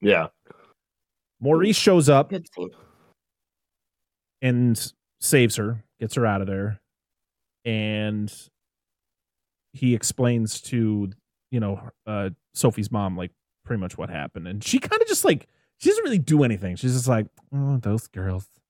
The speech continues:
Speaker 2: they're not all
Speaker 1: Well, she
Speaker 2: bad.
Speaker 1: doesn't, she
Speaker 2: Some
Speaker 1: doesn't
Speaker 2: of
Speaker 1: really
Speaker 2: them
Speaker 1: do
Speaker 2: are."
Speaker 1: much for most of this movie that I remember.
Speaker 2: No, they, she just looks at Ma-, Maurice a lot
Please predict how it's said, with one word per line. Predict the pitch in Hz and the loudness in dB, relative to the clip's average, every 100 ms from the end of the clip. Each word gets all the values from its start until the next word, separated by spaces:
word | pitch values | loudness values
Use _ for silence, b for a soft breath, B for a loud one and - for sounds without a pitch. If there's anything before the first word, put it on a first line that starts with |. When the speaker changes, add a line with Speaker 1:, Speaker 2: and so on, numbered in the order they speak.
| _ | _
Speaker 2:
they're | 147 | -2
not | 165 151 | 0 2
all | 117 | 2
Speaker 1:
Well, | 135 | 2
she | 95 | 4
Speaker 2:
bad. | |
Speaker 1:
doesn't, | 95 98 - - | 4 4 -2 -16
she | b b b _ - | b b b _ 2
Speaker 2:
Some | 147 | 6
Speaker 1:
doesn't | 165 | 6
Speaker 2:
of | 180 | 6
Speaker 1:
really | 139 | 6
Speaker 2:
them | 131 | 6
Speaker 1:
do | |
Speaker 2:
are." | 120 | 4
Speaker 1:
much | 120 - - - - - - | 4 0 -6 -8 -10 -14 -4
for | 113 | -2
most | 95 101 143 - | 0 0 -2 -4
of | 196 | -4
this | 202 165 | -2 -2
movie | 226 233 | -2 0
that | 233 233 | -2 0
I | |
remember. | 240 240 247 254 262 247 - | 0 0 0 -2 -4 -8 -4
Speaker 2:
No, | 151 170 165 165 147 - _ - | 2 4 6 4 0 -8 _ 0
they, | 175 165 160 | 0 0 -6
she | - 170 | -4 -2
just | 165 | 2
looks | 156 151 - | 2 4 4
at | 135 - | 0 0
Ma-, | 117 - | -4 -4
Maurice | 139 120 107 104 - | -2 2 4 2 0
a | 113 | -2
lot | 101 98 | 0 -2